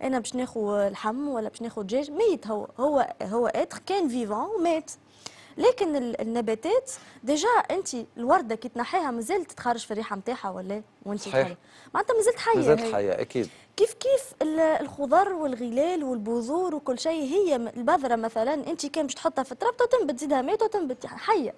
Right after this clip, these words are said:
Speaker 2: حيه اكيد.
Speaker 1: دونك هذوكم ال-، ال-، الحياه اللي فيهم كي احنا ندخلوهم في البدن نتاعنا يعطيونا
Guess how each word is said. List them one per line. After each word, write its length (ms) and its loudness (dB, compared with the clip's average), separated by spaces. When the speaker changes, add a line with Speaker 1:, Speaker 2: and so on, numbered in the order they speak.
Speaker 2:
حيه 420 4
اكيد. 460 -4
Speaker 1:
دونك 240 -2
هذوكم 440 0
ال-، 320 -4
ال-، 400 -2
الحياه 640 2
اللي 180 -4
فيهم 340 -6
كي 180 2
احنا 240 0
ندخلوهم 560 -2
في 100 -10
البدن 340 -4
نتاعنا 500 -6
يعطيونا 560 2